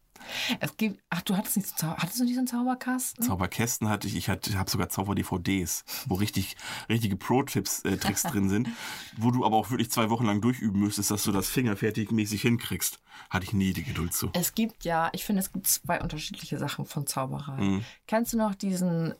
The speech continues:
Speaker 1: auf Super R T L, diesen Mann mit der Schwarz-, oder der schwarze Mann mit der Maske,
Speaker 2: Ja, klar.
Speaker 1: der diese Tricks enthüllt
Speaker 2: Der
Speaker 1: hat?
Speaker 2: maskierte Magier.
Speaker 1: Genau, der maskierte Magier,
Speaker 2: Klingt voll wie
Speaker 1: richtig.
Speaker 2: eine, wie eine Yu-Gi-Oh-Karte, aber ja.
Speaker 1: <laughs> Ja.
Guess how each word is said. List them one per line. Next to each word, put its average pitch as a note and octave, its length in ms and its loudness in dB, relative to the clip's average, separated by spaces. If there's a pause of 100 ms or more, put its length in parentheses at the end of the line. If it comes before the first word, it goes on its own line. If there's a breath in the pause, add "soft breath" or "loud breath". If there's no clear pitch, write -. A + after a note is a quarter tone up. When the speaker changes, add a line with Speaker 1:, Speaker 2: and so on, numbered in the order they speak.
Speaker 1:
auf D#3+ 160 0
Super G3+ 280 0
R - 140 0
T F3 140 -4
L, F3 160 0
diesen E3 480 2
Mann F#3 260 4
mit F#3 160 0
der E3 120 0
Schwarz-, E3+ 480 0
oder E3 100 0
der D#3+ 100 0
schwarze E3 380 0
Mann F3 140 2
mit E3 120 0
der D#3 100 0
Maske, D3+ 340 0
Speaker 2:
Ja, G2+ 100 4
klar. G2 220 0 (220 loud breath)
Speaker 1:
der E3 100 0
diese E3 320 0
Tricks - 260 -2
enthüllt A#3+ 360 -2
Speaker 2:
Der B3 80 2
Speaker 1:
hat? G2 40 2
Speaker 2:
maskierte A2 340 0
Magier. F#2 460 0
Speaker 1:
Genau, F#3+ 260 2
der F3+ 140 0
maskierte C4 560 2
Magier, F3 300 2
Speaker 2:
Klingt B2 160 4
voll B2 240 2
wie G#2+ 60 4
Speaker 1:
richtig. G#2 260 2
Speaker 2:
eine, - 60 -6
wie A2 60 2
eine G2 120 6
Yu-Gi-Oh-Karte, F#2+ 680 2
aber F2+ 160 0
ja. F#3 100 2
Speaker 1:
<laughs> A#3+ 80 4
Ja. F#3 280 0